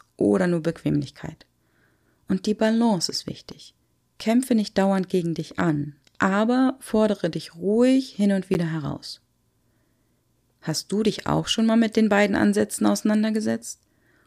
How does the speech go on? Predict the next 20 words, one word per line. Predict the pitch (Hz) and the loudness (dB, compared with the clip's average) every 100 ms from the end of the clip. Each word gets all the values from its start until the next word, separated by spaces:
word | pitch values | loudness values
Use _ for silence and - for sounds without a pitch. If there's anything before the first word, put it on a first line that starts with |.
| _ _ | _ _
Und | 190 175 165 | -2 0 0
welchen | 190 233 254 240 233 226 | 2 2 0 0 0 0
befolgst | 190 - 202 - - | -2 0 -2 0 -2
du | |
eher? | - 233 190 139 - _ _ _ _ _ - | 0 2 2 0 -8 _ _ _ _ _ -2
Oder | 165 175 156 | 0 2 2
den, | 156 156 | 2 0
der | 156 | 0
gerade | - 143 143 | -2 -4 -4
passt? | - 202 294 - - - _ _ _ _ _ _ _ _ _ _ _ - | -6 -4 -4 -6 -18 -20 _ _ _ _ _ _ _ _ _ _ _ -4
Jetzt | 202 220 226 - - - | 2 2 2 -2 -8 -4
lass | 233 233 226 | 0 0 0
uns | 220 | -2
das | 220 - | -4 0
Ganze | 202 202 202 | 2 2 2
mal | 202 190 | 0 0
runterbrechen | 170 180 220 220 185 185 175 180 | 0 0 2 0 0 -2 -2 -6
auf | 170 | -4
unseren | 180 165 170 170 | -2 -2 -2 -4
Alltag. | - - - - - _ | -4 -6 -8 -14 -16 _